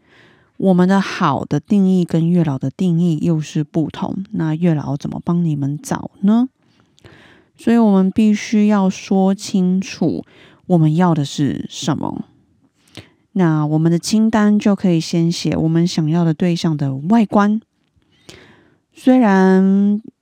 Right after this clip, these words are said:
呃，不一定说，“哦，你这样子的人就是外貌协会的人”，不是。我们总有一个我们希望这个对象的外观吧，譬如说身高啦、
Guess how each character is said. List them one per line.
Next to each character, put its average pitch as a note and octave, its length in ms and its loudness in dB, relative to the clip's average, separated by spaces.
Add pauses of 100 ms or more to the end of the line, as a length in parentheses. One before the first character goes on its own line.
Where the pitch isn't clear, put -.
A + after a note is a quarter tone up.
(100)
呃， D#3 480 2
不 G#3+ 260 2
一 F#3 80 2
定 F#3+ 200 0
说 F3 360 0
，“哦， D#3 160 2
你 C#3 180 -4
这 - 180 -6
样 F#3 160 0
子 D3+ 140 -6
的 C#3 100 0
人 C3+ 240 -2
就 D#3 140 -2
是 D3 380 -2
外 F3+ 180 2
貌 E3 200 0
协 C#3 200 -6
会 E3 160 -2
的 - 80 -6
人”， - 320 -8 (640)
不 F3+ 100 -2
是。 D#3 340 -2 (600)
我 G3+ 80 -2
们 G3 260 2
总 F#3+ 460 0
有 F#3+ 260 4
一 D3+ 120 -2
个 D#3+ 280 0
我 C#3 120 -2
们 C3+ 240 -2
希 - 320 0
望 F3 440 2
这 - 140 -4
个 D3 140 0
对 F3+ 320 0
象 E3 240 -2
的 C3 100 -2
外 E3 240 0
观 C#3+ 300 -2
吧， - 180 -6 (420)
譬 E3+ 140 0
如 D3+ 100 4
说 C#3+ 280 0
身 F3+ 340 0
高 F3+ 240 0
啦、 D#3+ 480 0